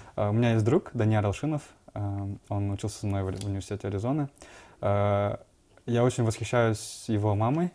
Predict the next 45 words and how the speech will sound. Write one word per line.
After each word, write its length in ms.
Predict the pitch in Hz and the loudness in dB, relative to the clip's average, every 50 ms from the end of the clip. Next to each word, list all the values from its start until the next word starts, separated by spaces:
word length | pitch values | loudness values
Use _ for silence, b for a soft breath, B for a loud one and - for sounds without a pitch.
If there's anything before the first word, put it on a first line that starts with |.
| - | -6
Его 160 | - 104 101 101 | -4 -4 -2 0
мама 320 | 104 107 110 107 107 104 | 0 0 0 0 0 -2
активно 400 | 104 - - - 117 107 107 104 | -2 -6 -6 -4 -2 0 0 0
занимается 560 | 98 104 101 101 101 101 101 - - - - | 0 0 0 0 0 -2 -4 -6 -10 -14 -14
соц-, 280 | 107 - - - - - | -14 -14 -14 -14 -10 -8
вот 160 | - 98 95 | -8 -8 -6
социальными 480 | - - 95 - - 104 101 101 98 98 | -8 -10 -6 -2 -2 0 0 0 -2 -4
проектами. 540 | 95 - 101 113 131 - - - 117 113 107 | -4 -4 -4 -4 -4 -4 -4 -4 -2 0 0
В 80 | 98 | 0
Астане 280 | 104 - - 110 110 117 | -2 -2 -2 -2 0 0
они 120 | 113 113 | 0 0
построили 520 | 107 - 101 - - 110 104 101 101 98 98 B B B B | -2 -6 -8 -4 -2 0 0 0 0 -2 -4 B B B B
инклюзивную 520 | - 110 107 110 104 101 107 107 104 101 95 | -6 -2 0 2 2 2 2 2 0 0 -2
площадку. 540 | - 98 - - 127 165 - - - 160 147 - _ - _ B B B B B B B B B B | -4 -6 -2 0 -2 -2 -2 -4 -6 -8 -8 -8 _ -20 _ B B B B B B B B B B
Это 220 | - 117 113 131 113 | -4 0 0 2 2
такая 260 | - 143 - 160 143 | 2 4 6 6 6
же 80 | 123 113 | 6 4
площадка, 320 | - 120 - 170 190 - - | 0 0 2 0 0 0 0
такие 180 | - - 160 | 2 4 4
же 100 | 127 123 | 4 4
качельки, 840 | 113 123 113 - 185 202 202 208 202 - 185 185 175 170 175 175 170 | 2 0 4 6 8 8 8 6 4 4 8 8 8 8 8 4 0
такие 320 | - 120 - - 120 113 113 | -4 -4 -2 0 2 2 2
же 100 | 107 110 | 2 2
обычные 420 | 110 113 127 120 - - 120 107 | 2 2 2 0 0 -2 -2 0
вещи, 260 | 104 123 151 - - | 0 0 -2 -4 -4
то, 80 | - - | -6 -6
что 160 | - - 113 | -4 -2 0
обычные 320 | 107 107 113 - - 104 101 | 0 2 0 0 -2 -2 -2
дети 340 | 107 104 - 107 98 98 | -2 0 0 -2 -2 0
радуются 460 | 98 107 113 123 127 120 113 - - 101 | 0 0 0 0 0 -2 -2 -2 -4 -4
и 20 | |
бо-, 160 | 98 101 - | -4 -4 -4
э, 300 | - - 101 101 104 107 104 | -4 -4 -4 -4 -4 -4 -4
и 140 | 104 101 | -4 -2
играются. 520 | 101 101 107 117 131 147 143 - - 110 107 B B B B B B B B B B B - | -2 -2 0 0 0 -2 -4 -6 -8 -10 -10 B B B B B B B B B B B -6
Э, 340 | 110 101 98 98 98 98 101 | -2 -2 0 0 0 0 0
и 280 | - 113 113 110 110 107 | 0 2 2 2 2 2
для 160 | 113 127 127 | 4 2 2
особенных 340 | 113 - 120 107 104 101 98 | 4 2 2 2 2 0 0
детей, 200 | 95 - 98 95 | -2 -4 -6 -6
чтобы 180 | - 107 104 | -4 -2 -2
у 20 | 110 | -2
них 140 | 101 - | -2 -2
была 160 | - 107 107 101 | -2 -2 0 0
возможность 480 | 101 95 101 113 120 120 - - - | 0 0 0 0 -2 -2 -4 -10 -16